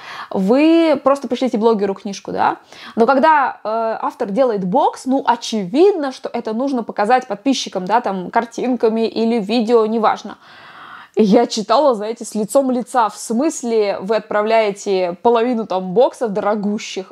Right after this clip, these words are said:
отправляете в молоко. И, то есть я даже боксы, которые я, за которые я заплатила, я их всё равно показываю на канале, потому что в смысле не показать? Ну, это как бы от-, лирическое было отступление. Для меня какая-то полнейшая дичь,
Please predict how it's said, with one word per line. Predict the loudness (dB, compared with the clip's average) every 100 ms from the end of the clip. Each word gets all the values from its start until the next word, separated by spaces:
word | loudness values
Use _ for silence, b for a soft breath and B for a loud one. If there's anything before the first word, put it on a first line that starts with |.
| -10
отправляете | -8 -4 0 -2 -2
в | -4
молоко. | 0 0 2 2 0 B B -18
И, | -18 -10 0
то |
есть | 2 4
я | 4
даже | 4 2
боксы, | 0 0 -2 -8
которые | -4 0 0 0 -2
я, | 0 0 0 -4 _ _ _ _ -4
за | 0
которые | 2 4 4
я |
заплатила, | 0 -4 -6 2 2 2 -4 _ _ _ _ _ _ 0
я | 2 2
их | 0
всё | -6 -4
равно | 2 4 2
показываю | 0 -2 -2 -2 -4
на | -4
канале, | -4 -2 -2 -4
потому | -6 0 2 2 -2
что | -6 -6 0 2 0 b b b
в | -18
смысле | -4 2 2 2 -8
не | -8 -8
показать? | -4 -4 -2 -2 -4 -20 _ _ b b b b b b
Ну, | 2 4
это | 2 4 2
как | 2
бы | 2
от-, | 0 2
лирическое | 2 2 0 -4 -2 0
было | 2 0
отступление. | -2 -6 -2 0 2 0
Для | 0
меня | 2 0 0 -6
какая-то | -2 -2 2
полнейшая | 2 2 -4 -8 -8
дичь, | -2 -2 -2